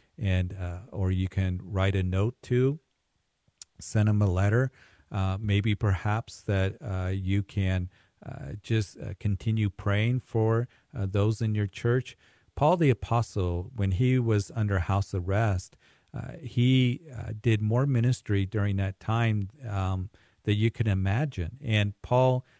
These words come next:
uh, as he's chained to a Roman guard, he's under house arrest,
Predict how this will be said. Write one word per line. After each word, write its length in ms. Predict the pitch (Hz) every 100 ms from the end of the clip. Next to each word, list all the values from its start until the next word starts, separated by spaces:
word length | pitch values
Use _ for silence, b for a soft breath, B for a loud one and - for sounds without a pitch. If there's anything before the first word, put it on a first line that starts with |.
| b -
uh, 200 | 101 104
as 220 | 113 107
he's 220 | 117 104
chained 320 | - 117 123 131
to 100 | 135
a 60 |
Roman 340 | 123 107 120 135
guard, 320 | 90 90 90
he's 240 | 123 139
under 260 | 151 127 101
house 340 | 87 90 -
arrest, 500 | 92 85 76 98 -